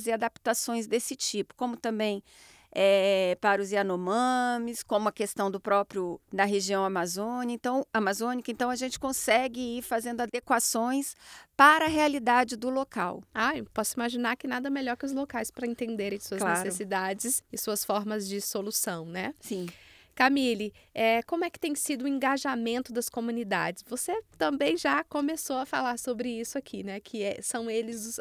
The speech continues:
Speaker 2: às vezes, os grandes responsáveis pelas ideias da, pra execução. E como tem sido por lá? O programa conta com parcerias? É, por exemplo, você nos disse que lá no semiárido já tem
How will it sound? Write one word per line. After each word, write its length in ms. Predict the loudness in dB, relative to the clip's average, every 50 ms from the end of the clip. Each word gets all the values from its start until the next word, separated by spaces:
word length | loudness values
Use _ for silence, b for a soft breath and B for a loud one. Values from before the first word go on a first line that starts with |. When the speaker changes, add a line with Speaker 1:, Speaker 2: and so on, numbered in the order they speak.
| -2
Speaker 2:
às 160 | -2 -2 -2
vezes, 180 | -2 -4 -4 -4
os 140 | -6 -6 -6
grandes 300 | -6 -6 -6 -6 -6 -8
responsáveis 580 | -10 -8 -8 -8 -6 -4 -2 -2 0 -2 -2
pelas 300 | -4 -4 -4 -4 -4 -4
ideias 640 | -6 -8 -4 -2 0 2 2 2 2 0 -4 -4 -6
da, 140 | -6 -8 -8
pra 260 | _ -6 -4 -4 -4
execução. 580 | -4 -4 -6 -8 -6 -4 -4 -2 -2 -2 -4 -6 _ -18
E 60 | -14
como 260 | -6 -4 -2 -2 -2
tem 220 | -2 -2 -2 -2 -2
sido 300 | -2 -2 -4 -4 -4 -6
por 240 | -6 -8 -6 -4
lá? 360 | -2 2 2 4 4 4 2 0 _ -6
O 100 | -8 -6
programa 460 | 0 0 0 2 2 2 0 0 -2
conta 360 | -2 -2 -2 -2 -2 -4 -6
com 140 | -8 -8 -8 -6
parcerias? 960 | -6 -6 -6 -4 -6 -4 -4 -4 -2 -2 -2 -2 -4 -4 -6 -6 -6 -6 -8 _ _ _ _ -8
É, 520 | -6 -4 -2 -2 -2 -2 -2 -4 -4 -6 -8 _
por 120 | -6 -4
exemplo, 380 | -2 -2 -2 -4 -6 -8 -8 -10
você 260 | -8 -8 -8 -6 -6 -6
nos 200 | -6 -6 -6 -6
disse 240 | -6 -6 -6 -6
que 80 | -4 -2
lá 140 | -2 -2 -2
no 60 | -4
semiárido 640 | -4 -4 -4 -4 -4 -4 -4 -4 -4 -4 -4 -4 -6
já 180 | -4 -4 -4 -6
tem 340 | -4 -6 -6 -6 -6 -8